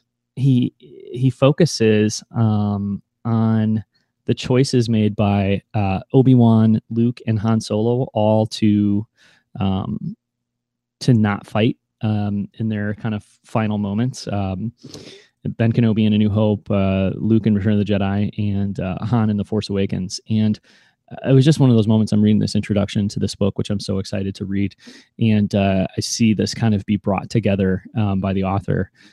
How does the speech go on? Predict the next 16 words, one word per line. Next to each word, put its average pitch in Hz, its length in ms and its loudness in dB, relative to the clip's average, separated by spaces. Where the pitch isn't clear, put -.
um, 95 460 2
a 120 120 2
discussion 110 460 0
of, 98 360 -2
of, 101 340 -2
of 104 280 -4
these 101 260 0
three, 98 540 0
um, 95 500 -6
these 120 180 2
three 123 100 2
characters 113 560 2
choosing 117 480 4
not 104 220 2
to 107 100 -4
fight 98 380 -2